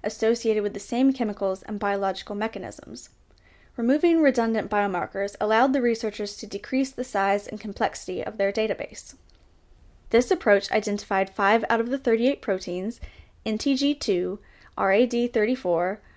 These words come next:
R A D twenty-seven, M S H two, and Y K U seventy as the most relevant biomarkers in rodents, and A P N two,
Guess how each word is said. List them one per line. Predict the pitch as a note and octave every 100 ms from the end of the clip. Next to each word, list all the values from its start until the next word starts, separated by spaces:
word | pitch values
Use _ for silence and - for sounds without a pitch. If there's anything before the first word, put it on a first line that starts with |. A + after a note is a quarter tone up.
| _
R | - G3+
A | G#3+
D | A3+ A3+
twenty-seven, | A3+ A#3 C4 - F3+ E3+ F#3 A#3 _ _ -
M | G#3+
S | C4+ C4+
H | G#3 A3 -
two, | - G3+ F3 G3 - _ -
and | G3+ G3
Y | F#3+ A3
K | - A3+
U | G3+ G3
seventy | - A#3+ A3 E3+ E3+ G#3 - - -
as | G#3+
the | G#3
most | G#3 C#4 -
relevant | A3 A3 A#3 -
biomarkers | G#3 G3 F#3+ F#3+ F#3+ G3
in | G3
rodents, | G3 B3+ E3+ G3 - - - - -
and | - G3
A | G3+ A#3+
P | C#4 C4
N | G#3+ G#3
two, | - F#3+ F#3 A3